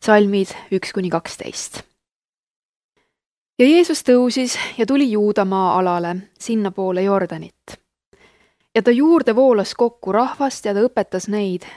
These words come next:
nagu tal oli tavaks. Ja Jeesuse juurde astus varisere, kes küsisid temalt teda kiusates, kas mees tohib lahutada oma naisest. Aga tema vastas neile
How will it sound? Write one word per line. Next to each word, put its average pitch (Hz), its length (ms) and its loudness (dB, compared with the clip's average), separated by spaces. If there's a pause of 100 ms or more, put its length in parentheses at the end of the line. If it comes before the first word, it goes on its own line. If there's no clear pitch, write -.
nagu 196 220 -4
tal 185 180 -6
oli 185 160 -4
tavaks. - 580 -8 (1120)
Ja 202 80 4
Jeesuse 254 400 2
juurde 233 400 0
astus 208 440 -4
varisere, 180 580 -2 (440)
kes 202 200 -4
küsisid 254 440 -2
temalt 226 440 2
teda 185 200 0
kiusates, 226 760 -4 (560)
kas 202 220 0
mees 226 380 2
tohib 277 300 4
lahutada 165 560 -2 (180)
oma 170 200 -4
naisest. - 600 -8 (1120)
Aga 202 140 2
tema 277 260 4
vastas 196 380 0
neile 175 420 -2